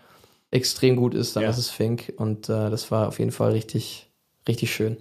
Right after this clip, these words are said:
Speaker 2: Ja, das Rhythmische in seiner Musik, das ist, glaub ich, auch fantastisch. Das haben auch viele, das muss man erstmal drauf haben, so, ne? Den Gesang so hinzukriegen, so zu timen und das Spielen.
Speaker 1: Total.
Speaker 2: Das ist schon
Speaker 1: Ja, das ist schon
Speaker 2: beeindruckend.
Speaker 1: Weltklasse.
Speaker 2: Eh, also das ist natürlich super, über Be-, über Berlin sprache, ne, dass du halt solche Talente, solche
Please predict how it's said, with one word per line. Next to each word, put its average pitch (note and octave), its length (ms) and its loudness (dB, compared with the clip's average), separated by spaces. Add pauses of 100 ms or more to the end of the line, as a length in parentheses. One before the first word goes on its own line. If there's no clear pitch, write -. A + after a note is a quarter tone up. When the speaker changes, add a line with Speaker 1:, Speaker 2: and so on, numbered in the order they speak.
Speaker 2:
Ja, - 200 2
das B2+ 200 2
Rhythmische C3 340 2
in A#2 100 0
seiner A2+ 180 -2
Musik, A2 400 -6
das A2 160 -8
ist, - 80 -14
glaub A2 120 -2
ich, G#2 40 0
auch A#2 60 -6
fantastisch. - 420 -12
Das A2+ 180 -8
haben A#2+ 120 -6
auch A2 100 -8
viele, A#2 340 -2 (260)
das C#3+ 220 4
muss D#3 120 6
man C#3 100 2
erstmal B2+ 240 2
drauf B2 340 0
haben, G2 260 -8
so, G2 200 -10
ne? B2 160 -6
Den A2+ 180 -6
Gesang A#2 340 0
so A#2 80 0
hinzukriegen, A#2 520 -4
so A2 100 -4
zu A2 140 -8
timen A#2 340 -4
und A#2+ 220 -4
das - 180 -8
Spielen. A#2 320 -4
Speaker 1:
Total. A2+ 360 2
Speaker 2:
Das A#2+ 100 -4
ist - 60 -10
schon A2+ 100 -4
Speaker 1:
Ja, A2+ 180 4
das A#2 160 4
ist - 60 2
schon A2+ 140 2 (260)
Speaker 2:
beeindruckend. - 180 -6
Speaker 1:
Weltklasse. A#2 440 0 (500)
Speaker 2:
Eh, G#3 260 6
also C3 120 2
das B2+ 120 0
ist E3 40 -2
natürlich D#3 240 -4
super, D#3 280 0
über A#2+ 120 -2
Be-, G#2 240 -8
über B2 160 -4
Berlin A#2 240 0
sprache, A#2+ 400 -6
ne, A2+ 100 -8
dass A2+ 200 -8
du A#2+ 60 -6
halt G#2+ 220 -8
solche C#3+ 300 2
Talente, A#2+ 400 0
solche G#2+ 300 -8